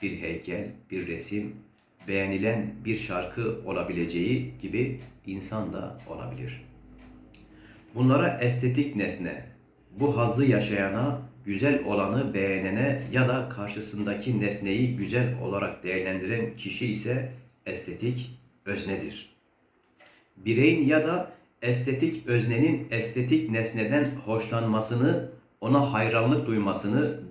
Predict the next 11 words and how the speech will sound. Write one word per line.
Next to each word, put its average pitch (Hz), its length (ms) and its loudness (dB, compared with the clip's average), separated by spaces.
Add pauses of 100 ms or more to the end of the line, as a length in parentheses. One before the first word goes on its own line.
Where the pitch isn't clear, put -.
beğenme 107 500 6
duygusunu 107 720 2
oluşturan 107 580 0
şey - 480 0
ise 127 400 0 (420)
nesnedeki 98 840 -2
uyum, 110 420 2 (600)
düzen, 107 480 0 (300)
birlik, 98 560 0 (400)
yücelik, 101 720 0 (300)
basitlik 104 680 -4